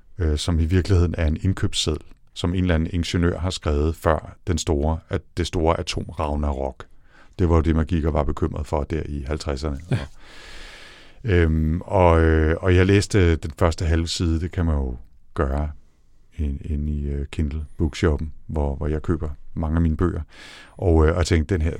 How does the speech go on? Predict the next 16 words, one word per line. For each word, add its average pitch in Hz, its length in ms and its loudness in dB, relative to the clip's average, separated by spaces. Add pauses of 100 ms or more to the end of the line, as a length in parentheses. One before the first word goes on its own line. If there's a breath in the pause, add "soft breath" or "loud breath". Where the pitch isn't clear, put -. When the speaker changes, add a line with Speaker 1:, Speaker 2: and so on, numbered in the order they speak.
(100)
Speaker 1:
den 82 100 -2
er 71 60 -2
sgu - 180 -10
meget 67 180 -6
funky 71 280 -6
skrevet 76 460 -2 (220)
på 87 100 0
sådan 85 160 0
en, 78 140 0
øh, 78 100 0
proto-tresser 85 840 -2 (300)
måde 85 300 2
der 87 200 -2
i 80 300 -2
nioghalvtreds." 82 840 -4 (760 soft breath)
Så, - 200 0